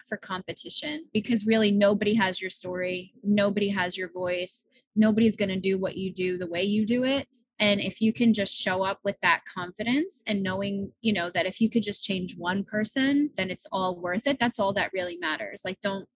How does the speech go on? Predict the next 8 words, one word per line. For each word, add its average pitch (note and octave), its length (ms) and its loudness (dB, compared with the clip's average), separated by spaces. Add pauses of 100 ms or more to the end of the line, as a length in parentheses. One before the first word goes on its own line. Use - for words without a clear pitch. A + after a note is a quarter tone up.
don't G#3 160 2
be G#3+ 100 -2
tied F3 500 0
to - 120 -18
the F3+ 120 -4
exact E3 600 -2
results E3 460 -6
of E3+ 100 -6